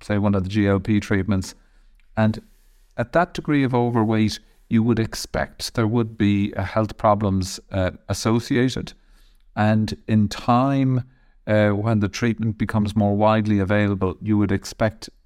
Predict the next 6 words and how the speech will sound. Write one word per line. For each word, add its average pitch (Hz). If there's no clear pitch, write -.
that -
the 104
indications 104
for 104
starting 120
treatment 104